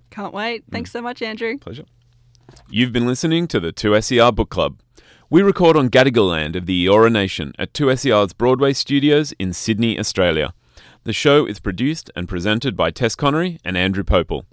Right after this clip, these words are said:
Speaker 2: And a big shout out to Michaela Savage for graphic design and artwork. If you're enjoying the book club,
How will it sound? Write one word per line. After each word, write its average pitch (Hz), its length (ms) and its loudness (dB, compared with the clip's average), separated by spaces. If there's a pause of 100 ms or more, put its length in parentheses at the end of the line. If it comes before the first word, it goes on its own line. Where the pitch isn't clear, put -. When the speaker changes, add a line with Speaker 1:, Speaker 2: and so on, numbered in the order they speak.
(300)
Speaker 2:
And 113 140 0
a 101 60 -2
big 110 220 -4
shout 104 300 2
out 101 180 0
to 113 80 -4
Michaela 98 440 0
Savage 101 600 -4
for - 120 -8
graphic 117 400 -2
design 85 480 -2
and 104 240 -4
artwork. 95 680 -6 (380)
If 127 140 -10
you're 160 120 2
enjoying 202 340 2
the 180 60 0
book 180 180 -2
club, 185 240 -2